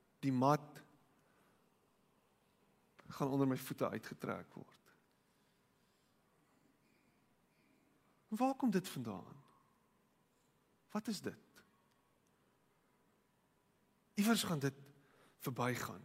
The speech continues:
So, die feit dat dit lekker gaan, die feit dat dit goed gaan, jy moenie te gemaklik word daarin nie. Want, want iewers langs die pad gaan die mat net onder jou voete uitgeruk word.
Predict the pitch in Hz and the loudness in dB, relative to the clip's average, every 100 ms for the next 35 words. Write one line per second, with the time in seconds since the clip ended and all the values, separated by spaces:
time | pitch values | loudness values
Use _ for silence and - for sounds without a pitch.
0 | - 180 160 - - - 233 226 208 156 | -10 -8 -8 -10 -6 4 8 8 8 6
1 | 160 196 180 196 175 160 202 202 165 - | 4 4 4 6 4 6 6 6 6 2
2 | 190 - 185 - - - 156 143 160 240 | 2 6 6 6 -6 -2 2 6 8 8
3 | 220 180 151 - 160 147 127 120 123 101 | 8 8 6 6 2 4 4 4 2 -2
4 | 95 - - _ _ _ _ _ _ _ | -8 -14 -20 _ _ _ _ _ _ _
5 | - _ 127 123 139 202 220 160 151 - | -20 _ -8 -6 0 8 8 8 2 0
6 | - 127 - 123 117 120 117 131 - - | -2 -2 0 -4 -2 -2 0 -4 -4 -18
7 | - - 127 120 117 - - 101 110 - | -20 -8 -6 -4 -4 -6 -4 -4 -6 -6
8 | 104 87 - - - | -6 -8 -16 -20 -20